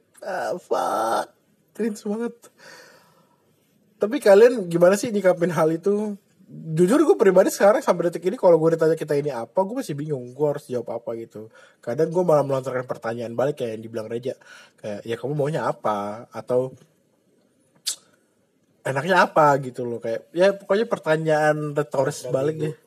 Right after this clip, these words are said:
Speaker 1: Pura-pura bego, iya.
Speaker 2: Ini apa? Ya.
Speaker 1: Ya, ap-, kita a-, a-, ayah dan anak. <laughs>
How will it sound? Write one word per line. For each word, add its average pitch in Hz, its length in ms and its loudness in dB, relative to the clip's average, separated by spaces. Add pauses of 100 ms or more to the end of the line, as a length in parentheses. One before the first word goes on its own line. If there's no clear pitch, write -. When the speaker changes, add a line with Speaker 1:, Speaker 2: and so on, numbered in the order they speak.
(140)
Speaker 1:
Pura-pura 147 340 4
bego, 175 540 6
iya. 156 380 4 (480)
Speaker 2:
Ini 123 260 -20
apa? 127 200 -20 (340)
Ya. - 160 -20 (580)
Speaker 1:
Ya, 139 180 -4 (120)
ap-, - 160 -10 (160)
kita 233 280 -2 (360)
a-, 165 320 -6
a-, - 440 -12 (300)
ayah 165 260 2
dan 143 200 0
anak. 131 420 -6
<laughs> - 60 -8